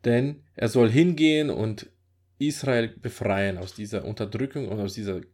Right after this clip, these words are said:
Situation der Knechtschaft, aus dieser Situation der Un-, Unterordnung unter die Midianiter. Was hier passiert, ist eben, dass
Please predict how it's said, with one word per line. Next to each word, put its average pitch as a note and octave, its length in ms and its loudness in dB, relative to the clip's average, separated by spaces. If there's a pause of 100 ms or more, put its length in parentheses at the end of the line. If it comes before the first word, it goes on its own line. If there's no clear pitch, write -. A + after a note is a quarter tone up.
(140)
Situation A2 600 -6
der A2 80 -4
Knechtschaft, - 680 -10 (360)
aus - 80 -20
dieser G2 300 -6 (100)
Situation B2+ 520 -2
der - 160 0
Un-, E3 180 2
Unterordnung B2 1040 0 (180)
unter C#3+ 380 0
die A#2 340 -4 (400)
Midianiter. A2 760 -4 (960)
Was B2 180 4
hier F3+ 160 4
passiert, E3+ 560 2 (340)
ist - 480 -4
eben, A#2+ 420 0 (1160)
dass - 440 -4